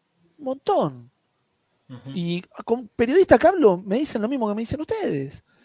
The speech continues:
Speaker 1: O sea, tan errado no estamos. Eh, y me parece que es un tema generacional, y ahí sí, eh, me, me, me da un poco de, de pena que quizás, eh, Bárbara, que es una, una persona,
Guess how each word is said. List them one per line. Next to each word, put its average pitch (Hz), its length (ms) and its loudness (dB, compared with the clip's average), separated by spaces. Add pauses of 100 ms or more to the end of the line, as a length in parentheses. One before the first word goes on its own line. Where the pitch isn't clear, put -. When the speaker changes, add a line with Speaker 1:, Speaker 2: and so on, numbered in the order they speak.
Speaker 1:
O - 40 -20
sea, 190 140 6
tan 330 160 0
errado 254 340 2
no 175 80 0
estamos. 160 800 -2 (680)
Eh, 143 500 0 (220)
y 202 60 -8
me 240 100 -6
parece 349 260 -2
que 208 60 -2
es 202 100 -6
un 208 80 -6
tema 240 160 2
generacional, 175 800 0
y 160 40 2
ahí 202 180 2
sí, 214 400 0 (480)
eh, 147 260 -4
me, 170 280 -4
me, 165 200 -10
me 180 180 -6
da 202 60 0
un 220 80 -12
poco 214 320 0
de, 156 320 4 (360)
de 151 160 -2
pena 226 220 0
que 160 120 0
quizás, 196 420 2 (1040)
eh, 160 200 -2
Bárbara, 185 300 4
que 156 60 2
es 147 100 -6
una, 151 280 -6
una 151 180 -8
persona, 165 420 -4